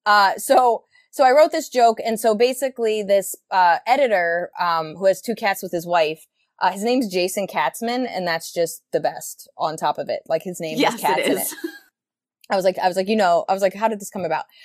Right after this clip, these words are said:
Speaker 1: But, um, he saw the joke. He really liked it. He had had an idea that he wanted somebody to write about cats, pf-, like, an honest perspective of them, but with, with love.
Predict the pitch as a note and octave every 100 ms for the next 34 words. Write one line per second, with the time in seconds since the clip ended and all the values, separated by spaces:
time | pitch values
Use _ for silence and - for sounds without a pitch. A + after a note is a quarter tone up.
0 | - - A#3+ G#3+ G#3+ G#3 F#3 - A#3 -
1 | B3 B3 A3 A3 G#3 A3 G3+ A3+ G#3+ F#3+
2 | F#3 E3+ G3 G3+ G3 A3 A3 G#3+ F#3+ F3
3 | F#3 F3+ E3+ E3+ E3+ F3+ F3 F3+ F3 E3
4 | E3+ E3+ E3+ D#3 F3+ D#3+ D#3+ - _ _
5 | _ _ _ F#3 - - - - A#3 G#3
6 | - _ _ _ _ _ B3 B3 B3 B3+
7 | C4+ - - G#3 - F#3+ - F3+ E3+ D#3+
8 | D#3 D3 D3+ F3+ F3 F3+ _ - F3+ E3
9 | D#3+ - -